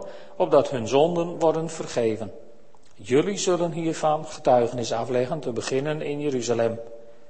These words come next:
Ik zal ervoor zorgen dat de belofte van mijn vader aan jullie wordt ingelost. Blijf in de stad,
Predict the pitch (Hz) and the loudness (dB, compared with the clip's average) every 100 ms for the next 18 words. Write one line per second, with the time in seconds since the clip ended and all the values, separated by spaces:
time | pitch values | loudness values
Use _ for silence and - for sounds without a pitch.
0 | - - - - 185 - 196 185 185 - | -16 -16 -14 -4 -4 0 0 2 0 -2
1 | 143 139 131 123 123 127 117 107 120 131 | 2 6 6 4 0 -2 -2 0 6 6
2 | 175 165 170 170 165 - 120 110 110 120 | 6 2 -2 -2 -2 4 4 4 2 0
3 | 120 117 117 120 127 123 117 117 - 113 | 0 0 -2 -4 -4 -4 -4 -6 -4 2
4 | 113 110 - - - - - - - - | 2 2 -4 -10 -14 -16 -16 -16 -16 -14
5 | - - 110 123 175 202 - 180 160 - | -16 -6 4 6 6 0 -2 -2 -2 4
6 | 101 107 - | 4 4 0